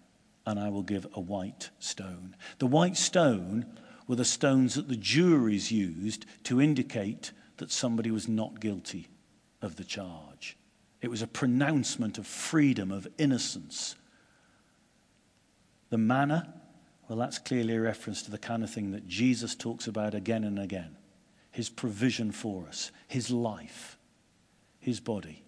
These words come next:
his Spirit in our hearts. I think this letter says to us, there are plenty of voices out there, plenty of teachings out there that seek to rob you of the freedom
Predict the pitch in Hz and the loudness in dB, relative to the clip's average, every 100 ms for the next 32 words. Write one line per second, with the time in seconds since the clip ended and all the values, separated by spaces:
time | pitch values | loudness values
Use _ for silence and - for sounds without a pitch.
0 | _ _ _ _ _ _ _ - 107 - | _ _ _ _ _ _ _ -10 -8 -8
1 | - 117 95 - - - - - - _ | -4 -4 -4 -8 -14 -20 -20 -20 -20 _
2 | 113 98 92 85 80 - - - - _ | -6 -4 -6 -8 -10 -12 -10 -10 -12 _
3 | _ _ - - _ _ _ 131 127 147 | _ _ -20 -20 _ _ _ -6 -2 -2
4 | 139 - 127 120 113 - 117 - - 101 | 0 0 0 0 -2 0 -2 -2 -6 -6
5 | 90 - - _ _ _ _ _ _ _ | -6 -8 -12 _ _ _ _ _ _ _
6 | 117 117 - 151 147 151 117 107 143 123 | -6 -6 0 0 4 2 2 2 4 4
7 | 123 107 107 104 107 95 - 135 135 151 | 0 0 -2 -2 -2 -2 -2 -2 0 -2
8 | 139 - 165 131 - 104 101 107 - 107 | -2 -4 -2 -2 -2 -2 -2 -4 -4 -4
9 | 92 82 - _ _ - - - - - | -4 -6 -14 _ _ -20 -20 -20 -20 -10
10 | - - - 135 139 - 120 110 139 139 | -8 -4 0 0 -2 -4 -4 2 4 4
11 | 113 101 90 80 - _ _ _ _ _ | 2 -4 -6 -10 -20 _ _ _ _ _
12 | _ _ _ _ _ _ - 95 110 - | _ _ _ _ _ _ -20 -12 -10 -4
13 | 139 127 127 127 | 0 2 2 -2